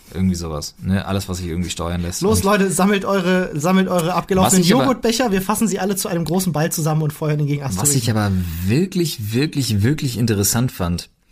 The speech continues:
Speaker 1: und wo ich auch mir echt nochmal an den Kopf gefasst hab, war, ähm, was da auf uns zukommt.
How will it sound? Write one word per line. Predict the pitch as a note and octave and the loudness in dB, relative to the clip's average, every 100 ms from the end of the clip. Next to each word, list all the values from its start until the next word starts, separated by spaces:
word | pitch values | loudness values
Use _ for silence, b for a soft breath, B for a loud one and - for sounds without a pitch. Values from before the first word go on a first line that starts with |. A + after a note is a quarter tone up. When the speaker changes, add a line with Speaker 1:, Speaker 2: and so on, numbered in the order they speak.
| b b | b b
Speaker 1:
und | G#2 G2 | 0 0
wo | A2+ | 0
ich | - | -2
auch | G#2 G#2+ | -4 0
mir | G#2+ - - | 0 0 -8
echt | - C#3+ - | -6 -4 -2
nochmal | C#3 A#2+ G2+ | -2 -2 -2
an | A2 | -2
den | |
Kopf | A#2+ C3+ - | -2 -6 -6
gefasst | - F2+ - | -8 -6 -4
hab, | F2 E2+ | -6 0
war, | F#2 A#2 D3+ B B B B G#2+ | 2 2 0 B B B B 0
ähm, | G2+ G2+ - | 2 2 0
was | F2+ A#2 - | -2 0 2
da | B2 | 0
auf | G#2+ - | 0 0
uns | G#2 - | 0 0
zukommt. | B2 - F#2 F2 | -4 -2 -2 -2